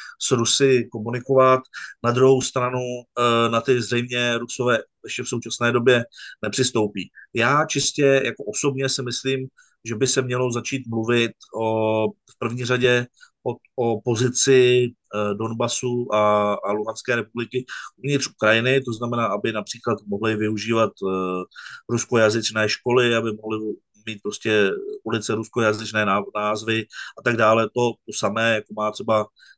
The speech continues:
maďarská menšina na Slovensku nebo polská menšina v Čech-, České republice. Eh, a, a zároveň si myslím, že by velmi pomohlo, kdyby Ukrajinci dali najevo, že jsou, eh,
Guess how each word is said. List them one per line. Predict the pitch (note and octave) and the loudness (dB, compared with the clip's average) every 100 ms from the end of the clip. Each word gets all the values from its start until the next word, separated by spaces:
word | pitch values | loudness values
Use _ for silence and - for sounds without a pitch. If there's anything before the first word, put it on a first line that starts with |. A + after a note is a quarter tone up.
| _ | _
maďarská | - G#2+ A2 A2 - A2+ G#2+ G#2 G2+ _ _ | -6 -2 0 -2 0 4 4 4 0 _ _
menšina | G#2+ G#2+ A#2 G#2+ | -8 -6 -6 -4
na | G#2 | -4
Slovensku | G#2 B2 A#2+ A2 - | -2 -2 -2 -4 -6
nebo | G#2+ G2+ - | -4 -4 -2
polská | G#2+ - A#2 | -2 0 0
menšina | A2 G#2 - A2+ G2 | 0 -2 -2 -2 -4
v | |
Čech-, | - - - | -8 -12 -10
České | G2+ - | -6 0
republice. | A2+ G2+ G#2+ A2 - B2 B2+ - - - - - - | 0 0 -4 -2 2 2 2 -4 -16 -18 -20 -20 -2
Eh, | A2 G#2+ G#2+ G#2+ - | 2 4 4 2 0
a, | A2 - | -4 -2
a | A2+ | -2
zároveň | A2+ A2+ C3+ C3+ C3 | 2 4 4 2 0
si | C3+ | -8
myslím, | B2 - B2+ | -8 -8 -4
že | B2+ | -4
by | A#2+ B2+ B2 B2 B2 A#2 | 2 2 4 2 0 -4
velmi | A#2 C3 | -6 -8
pomohlo, | G#2+ - A#2+ B2 B2 - - - | -8 -6 0 0 0 -8 -20 -10
kdyby | A2+ G#2+ A#2 A#2+ | -6 0 0 0
Ukrajinci | - B2 A#2 A#2 - B2+ A#2+ A#2+ | 0 0 0 0 0 0 0 -2
dali | A2+ A2+ A#2+ | -2 -2 -2
najevo, | G#2+ A2+ A2+ A#2 A#2 | -2 -4 -4 -6 -8
že | A#2 | -10
jsou, | - - C3 B2 | -6 -4 -2 -4
eh, | B2 - - A2+ A2 | -8 -12 -8 -4 -4